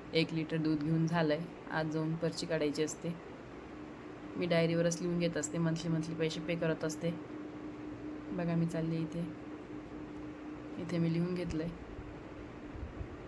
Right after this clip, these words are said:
हे आहे पिंक कलरची आहे, ते आहे एक लिटरवाली आणि येलो कलरची हाफ लिटरवाली. माझ्या मैत्रिणीचं सुद्धा दूध मला घ्यायचं होतं, त्याच्यामुळे मग मी दीड लिटर दूध घेतलं. दूध घेऊन निघालोत. एव्हलिनची मस्ती चालूच आहे.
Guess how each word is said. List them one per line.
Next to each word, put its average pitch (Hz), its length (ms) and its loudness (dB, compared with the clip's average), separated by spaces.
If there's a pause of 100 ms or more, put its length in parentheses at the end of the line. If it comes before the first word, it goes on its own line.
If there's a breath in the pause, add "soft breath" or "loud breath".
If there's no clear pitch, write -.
(540)
हे 180 80 0
आहे 165 260 4
पिंक 170 340 0
कलरची 170 380 4
आहे, 170 160 4
ते 165 160 0
आहे 165 300 4
एक 170 120 0
लिटरवाली 160 440 2 (400 loud breath)
आणि 170 140 4
येलो 165 280 6
कलरची 165 380 2
हाफ 185 280 -2
लिटरवाली. 147 480 2 (760)
माझ्या 170 220 2
मैत्रिणीचं 165 460 2
सुद्धा 170 280 0
दूध 165 180 4
मला 165 220 6
घ्यायचं 165 340 4
होतं, 160 200 2
त्याच्यामुळे 160 400 0
मग 156 100 0
मी 160 320 2
दीड 165 160 2
लिटर 165 300 2
दूध 156 240 0
घेतलं. 165 340 2 (380 loud breath)
दूध 185 180 2
घेऊन 175 280 2
निघालोत. 160 380 4 (500)
एव्हलिनची 170 480 4
मस्ती 165 280 0
चालूच 170 320 4
आहे. 165 500 -4